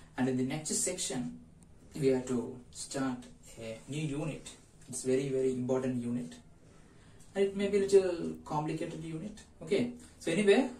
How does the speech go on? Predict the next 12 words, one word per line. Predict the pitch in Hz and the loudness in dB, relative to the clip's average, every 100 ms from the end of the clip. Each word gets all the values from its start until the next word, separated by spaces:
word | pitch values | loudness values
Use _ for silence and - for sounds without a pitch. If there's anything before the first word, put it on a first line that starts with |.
| - - - - - - | -18 -20 -20 -20 -20 -8
we | 135 | -2
will | 143 | -2
study. | - 175 165 - - - - - - - | 0 0 0 -2 -6 -20 -20 -20 -20 -14
Okay, | 247 254 240 - - - - - - | -4 -4 -4 -10 -20 -20 -20 -20 -10
so, | - 147 240 240 - - - - - - | 0 2 4 2 -2 -12 -20 -20 -20 -6
uh, | 131 123 123 | 2 4 4
now | 127 139 | 4 2
I | 143 | 0
am | 139 | 0
going | 135 131 131 | 0 2 0
to | 127 | -2
conclude. | 131 123 147 202 | 2 2 4 4